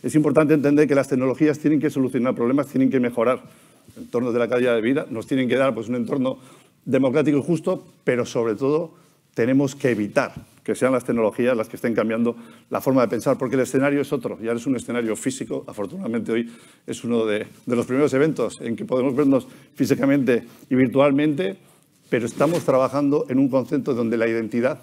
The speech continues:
es clave. Es decir, cuando lleguemos a interpretar la identidad digital única, sabremos si estamos hablando con una máquina, con una persona, con una entidad o con cualquier tipo de elemento. Y eso nos dará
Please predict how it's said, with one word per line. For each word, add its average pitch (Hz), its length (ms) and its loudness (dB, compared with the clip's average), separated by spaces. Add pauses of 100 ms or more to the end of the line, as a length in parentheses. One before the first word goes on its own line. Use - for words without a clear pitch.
(520)
es 123 160 -6
clave. 104 380 -4
Es 90 40 -12
decir, 101 260 -10
cuando 123 540 2
lleguemos 151 720 2
a 127 100 -2
interpretar 120 800 0 (320)
la 113 120 -2
identidad 123 480 0
digital 131 460 -4 (140)
única, 160 420 2 (580)
sabremos 143 500 2
si 135 80 -2
estamos 135 320 0
hablando 127 280 0
con 123 100 -4
una 131 140 -2
máquina, 131 360 -2
con 117 100 -6
una 127 120 -2
persona, 127 340 -4
con 117 100 -4
una 120 120 -4
entidad 117 320 -6 (360)
o 113 80 -6
con 117 140 -2
cualquier 123 300 0
tipo 160 180 -2
de 135 100 2
elemento. 143 240 0
Y - 20 2
eso 151 180 0
nos 147 200 2
dará 135 380 0